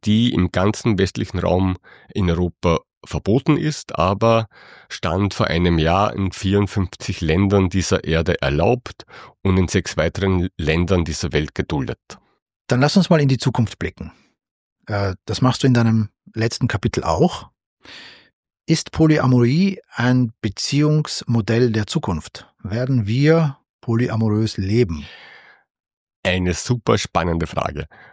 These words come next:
Speaker 1: Ähm, eine der großen Fragen, die ich mir auch von Anfang an gestellt habe. Und die Antwort wird sein, wir werden nicht alle polyamorös leben,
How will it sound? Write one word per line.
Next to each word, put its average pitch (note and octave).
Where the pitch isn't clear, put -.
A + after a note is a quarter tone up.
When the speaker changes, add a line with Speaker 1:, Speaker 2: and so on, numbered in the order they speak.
Speaker 1:
Ähm, D#2
eine A#2
der A2
großen G#2
Fragen, F#2
die F#2+
ich F#2
mir F#2+
auch G2
von -
Anfang -
an B1+
gestellt -
habe. A#2+
Und G2+
die A#2
Antwort G#2+
wird A2+
sein, G#2+
wir F2
werden F#2+
nicht G2
alle F2
polyamorös A#2
leben, A#2+